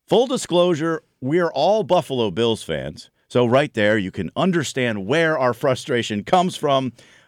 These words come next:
But this is not a Bills podcast. We'll talk about all teams and sports, and we'll do it hopefully with a sense of humor all along the way.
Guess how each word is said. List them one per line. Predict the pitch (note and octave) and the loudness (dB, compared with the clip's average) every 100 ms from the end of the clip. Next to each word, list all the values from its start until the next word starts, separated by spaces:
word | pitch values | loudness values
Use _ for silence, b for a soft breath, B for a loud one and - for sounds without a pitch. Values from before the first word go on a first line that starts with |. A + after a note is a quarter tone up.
| b - | b -2
But | D#3+ | 0
this | E3 F3+ - | 2 -2 -2
is | C3 G#2 | -4 0
not | G2+ A#2 E3 | 2 2 2
a | E3 | 2
Bills | E3 D3+ - | 0 0 -2
podcast. | C3+ A#2+ A2+ G#2 G2+ G2 B B B | -2 -2 0 0 0 -2 B B B
We'll | B2 C3 | -2 0
talk | C3 A2+ | 0 0
about | G#2 F#2+ - | 0 -2 0
all | - F3 G#3 | 0 2 2
teams | - D#3 D#3 D#3+ A#2 | -2 -2 0 0 -2
and | G#2+ | -4
sports, | - C3+ C3 - b b b | 0 2 2 -2 b b b
and | - B2 | -4 0
we'll | B2 | 0
do | G#2+ F#3 G3 | 0 2 2
it | A2+ | 2
hopefully | C#3 A3+ - D#3 D#3+ | 0 0 -2 -2 -2
with | C3 A2 | -2 -4
a | |
sense | - E3 F#3 C3 | -2 -2 -2 -4
of | A2+ | -6
humor | C3 C#3+ C3+ B2 b b b - | -4 -2 0 -2 b b b 2
all | G#3+ F3+ A#2 | 2 2 2
along | G#2 G2+ F#2+ | 2 0 0
the | |
way. | A2 A#2+ A#2+ | 2 2 2